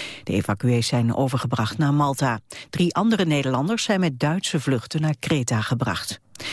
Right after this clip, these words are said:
Er zijn nu nog zes Nederlanders in Libië die het land willen verlaten.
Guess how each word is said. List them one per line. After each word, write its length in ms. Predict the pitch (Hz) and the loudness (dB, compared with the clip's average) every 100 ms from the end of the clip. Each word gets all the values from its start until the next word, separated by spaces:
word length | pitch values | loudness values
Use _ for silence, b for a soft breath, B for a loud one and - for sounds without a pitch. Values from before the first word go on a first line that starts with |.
| B B B | B B B
Er 60 | 156 | 2
zijn 200 | 180 175 | 2 4
nu 120 | 165 | 2
nog 240 | 143 123 | 2 -2
zes 340 | - 165 202 - | 0 0 0 0
Nederlanders 560 | 165 151 139 135 127 | 0 2 0 0 0
in 100 | 139 | 2
Libië 300 | 135 151 226 | 2 2 2
die 140 | 214 185 | 2 0
het 100 | 156 | 0
land 200 | 139 - | -2 0
willen 200 | 123 127 | 0 0
verlaten. 500 | 135 127 87 - | 0 0 -2 -4